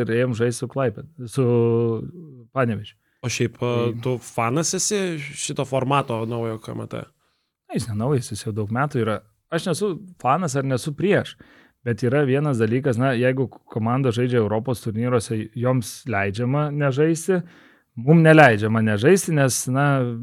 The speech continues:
Speaker 1: neturi sertifikato fibos. Nu, okei, nu, nežaidžiam, nu, neleidžia, neleidžia, viskas tvarkoj, nu, žaidžiam, ką darys. Bet yra kitas dalykas, aš nesuprantu,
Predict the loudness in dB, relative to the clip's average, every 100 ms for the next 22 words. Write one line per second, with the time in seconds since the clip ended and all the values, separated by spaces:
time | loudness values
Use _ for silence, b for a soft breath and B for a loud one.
0 | -2 0 0 0 -2 -4 -4 -6 -4 -4
1 | -4 -10 -10 -10 -8 -6 -6 -4 -2 -2
2 | -4 -2 -2 0 0 0 0 0 -4 -10
3 | -12 -12 -6 -2 0 0 0 0 0 -4
4 | -4 -4 -2 -2 -2 0 0 -2 -4 -2
5 | -2 -2 -10 b b b _ -2 0 2
6 | 2 2 2 0 2 2 0 2 0 0
7 | _ _ _ _ _ _ 0 2 4 2
8 | 0 0 0